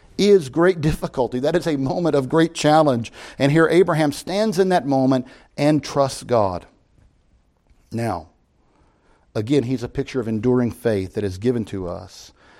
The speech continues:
He went up on that mountain and he left the mountain with his son. Think about that for a moment. What a picture that is. Hebrews eleven, again, we'll eventually get there, but it's going to have us think about that as a, as a picture, right? As a,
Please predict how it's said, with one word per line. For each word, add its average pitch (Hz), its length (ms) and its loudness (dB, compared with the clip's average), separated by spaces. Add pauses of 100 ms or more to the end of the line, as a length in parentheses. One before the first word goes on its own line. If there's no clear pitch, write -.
(140)
He 131 100 -2
went 143 140 4
up 151 100 0
on 151 120 6
that 147 120 2
mountain 143 520 2
and 117 120 -4
he 120 240 0 (520)
left 175 420 -6
the 151 80 -4
mountain 147 440 -4
with 123 180 -8
his 120 100 -14
son. 110 460 -12
Think 185 160 -8
about 120 220 -6
that - 180 -8
for 107 100 -12
a 95 60 -8
moment. 98 280 -14
What 165 140 -8
a 160 40 -8
picture 160 420 -8
that 117 180 -2
is. 117 400 -6 (420)
Hebrews 143 360 0
eleven, 135 360 2
again, 120 260 -4
we'll 113 180 -4
eventually 113 420 -6
get 127 240 -6
there, 98 300 -10 (720)
but 120 200 0
it's 147 180 -6
going 143 200 0
to 127 200 0 (120)
have 147 220 -2
us - 120 -10
think 170 260 -6
about 120 260 -2
that 110 180 -2
as 104 180 -6
a, 104 360 -4
as 117 120 -12
a 120 80 -8
picture, 104 640 -12 (1120)
right? 135 220 -8
As 117 160 -10
a, 123 100 -4